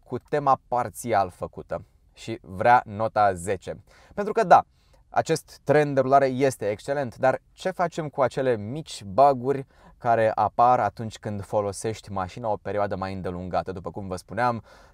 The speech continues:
câte un martor că airbag-ul nu funcționează, câte o tabletă blocată pe aici pe acolo, n-ai cameră pentru marșarier și vrei să parchezi și nu poți,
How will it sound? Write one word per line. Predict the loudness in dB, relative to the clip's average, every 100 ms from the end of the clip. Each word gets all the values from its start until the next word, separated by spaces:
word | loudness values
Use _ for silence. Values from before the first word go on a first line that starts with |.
| _
câte | -2 4 4
un | 4 0 -6 -8 -4
martor | 2 4 4 2 0
că | 2
airbag-ul | 0 0 -2 -2
nu | -6
funcționează, | -8 -12 -8 -2 2 2 2 2 2 0
câte | -2 2
o | 2
tabletă | 4 2 2 0 -2
blocată | -2 -2 -2 -4
pe | -8
aici | -10 -6
pe |
acolo, | -4 0 2 2
n-ai | 0 -2 0
cameră | 2 2 2
pentru | -4 -8 -8
marșarier | -2 -2 0 -4 0 0 0
și | -4 -12
vrei | -6 -4 -4
să | -4 -6
parchezi | -2 -4 -4 -8 -8
și | -12
nu | -12
poți, | 2 2 2 -4